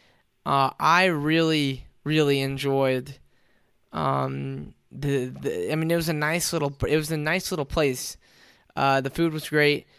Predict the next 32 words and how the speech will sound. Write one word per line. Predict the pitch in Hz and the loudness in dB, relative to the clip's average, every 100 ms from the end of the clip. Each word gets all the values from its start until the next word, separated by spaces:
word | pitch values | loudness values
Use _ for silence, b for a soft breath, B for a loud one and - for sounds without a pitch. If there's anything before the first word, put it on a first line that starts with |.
| b b | b b
Uh, | - 147 139 135 | -2 2 4 2
definitely | 143 156 160 143 | 0 -4 -2 -2
no | 139 | -4
complaints. | - 143 147 | -2 -2 -2
The | 135 | -2
service | - 156 143 147 | 2 0 0 -4
was | 135 | -4
great, | 143 135 131 | 2 2 0
too. | - 135 127 b b b b b - | 0 0 0 b b b b b -6
Um, | 139 139 131 131 127 _ b b b _ _ - _ _ _ | -4 -2 -4 -10 -14 _ b b b _ _ -20 _ _ _
after | 160 196 190 | -2 -2 -2
that, | 170 202 214 175 | 2 2 2 0
though, | 160 156 | 2 2
we | 147 143 165 165 160 160 156 - | 0 0 2 4 4 6 4 2
were | - 143 147 | 0 2 4
like, | 139 135 131 | 6 4 2
"Oh, | - 120 | 4 6
we | 101 196 | 4 2
could," | 190 160 | 0 0
uh, | - 78 - | -4 -6 -4
it | - | 0
was | 196 180 - | 2 0 0
probably | - 202 202 190 175 170 175 165 | 2 4 4 4 2 2 4 4
around, | 156 147 151 151 147 147 143 | 4 4 4 4 4 2 0
like, | 135 127 123 | -2 -2 -6
one | 135 131 139 143 | -4 0 2 2
or | 139 | 0
two | 131 - 143 | -2 0 2
o'clock, | 151 160 156 156 | 2 4 4 2
something | - 156 | -4 -4
like | 151 156 | -6 -2
that. | 160 165 165 | 2 2 2